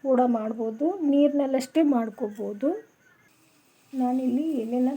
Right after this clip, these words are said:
ತೊಳೆದ್ಬಿಟ್ಟು ಹಾಕ್ತಾಯಿದ್ದೀನಿ. ಈ ಥರ ಇದನ್ನು ಕುಟ್ಕೋಬೇಕು. ಇದನ್ನ ಈ ಥರ ಸುಟ್ಕೊಂಡು ಹಾಕ್ಕೋಬೇಕು. ಇದನ್ನು ಚಕ್ಕೆನ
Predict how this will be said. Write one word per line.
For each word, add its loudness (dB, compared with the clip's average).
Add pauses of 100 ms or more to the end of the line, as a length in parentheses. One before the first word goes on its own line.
ತೊಳೆದ್ಬಿಟ್ಟು -8
ಹಾಕ್ತಾಯಿದ್ದೀನಿ. -6 (1700)
ಈ -4 (120)
ಥರ -2 (180)
ಇದನ್ನು 0 (340)
ಕುಟ್ಕೋಬೇಕು. -8 (1500)
ಇದನ್ನ -6
ಈ -8 (120)
ಥರ 0 (560)
ಸುಟ್ಕೊಂಡು -2
ಹಾಕ್ಕೋಬೇಕು. -12 (600)
ಇದನ್ನು -10 (1160)
ಚಕ್ಕೆನ 0